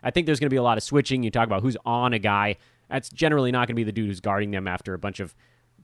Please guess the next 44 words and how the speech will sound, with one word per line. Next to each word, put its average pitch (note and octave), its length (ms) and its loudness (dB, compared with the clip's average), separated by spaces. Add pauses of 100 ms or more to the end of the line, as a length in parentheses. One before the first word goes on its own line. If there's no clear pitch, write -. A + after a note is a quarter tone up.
(120)
uh, F#2 200 -4 (120)
back A2+ 240 0
screens G#2+ 720 -6
and G#2 420 -6
flares A2 640 -2
and G#2+ 160 -10
so A2+ 180 -4
forth. G#2+ 320 0 (440)
Uh, G#2 180 0
but G#2+ 120 0
it's E3 80 0
gonna B3+ 120 6
be A3+ 80 6
fun. C3+ 300 0
It's - 100 -16
gonna E3+ 140 4
be D#3 80 8
a C#3 40 4
good C3 160 2
series. A#2+ 440 -2 (340)
And, A#2 500 -2
uh, G#2+ 160 -4
Miami C3+ 320 -2
got F3 180 2
to E3 60 -6
this D#3+ 120 -4
point E3 280 0
with - 420 -2 (360)
grit. E3+ 400 0 (1200)
They C3 120 -4
just E3 240 0 (720)
kept F3+ 240 -2
fighting. F3+ 440 -4 (840)
They A#2+ 100 -2
kept F#3 200 6
fighting. D#3+ 280 6
They C#3 100 2
kept - 160 2
hitting D#3+ 220 0
big D#3 240 4
shots C3+ 440 -4
in C3 200 -4
fourth D3 360 -2
quarters. A#2+ 580 -2